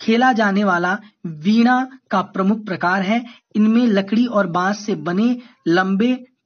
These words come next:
ट्यूबर शरीर होते हैं, जो लंबाई फिफ्टी फ़ोर और सिक्सटी टू inch के बीच होते हैं। रुद्र वीणा में चार मुख्य तार और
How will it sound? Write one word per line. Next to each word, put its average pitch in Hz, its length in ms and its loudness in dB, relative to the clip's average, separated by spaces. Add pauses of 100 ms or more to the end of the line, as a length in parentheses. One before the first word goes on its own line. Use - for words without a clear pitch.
(100)
ट्यूबर 233 1120 0
शरीर 220 380 0
होते 196 300 -2
हैं, 190 180 -2
जो 190 100 -4
लंबाई 175 480 -2
फिफ्टी 214 340 -6
फ़ोर 214 240 -4
और 196 140 -6
सिक्सटी - 340 -8
टू 240 280 -6
inch 190 180 -2
के 196 220 -4 (300)
बीच 226 440 2
होते 143 220 -8
हैं। 131 180 -8 (240)
रुद्र 247 220 2
वीणा 269 260 4
में 277 260 2 (260)
चार 247 380 0 (140)
मुख्य 247 520 0
तार 196 400 -4
और 202 340 -4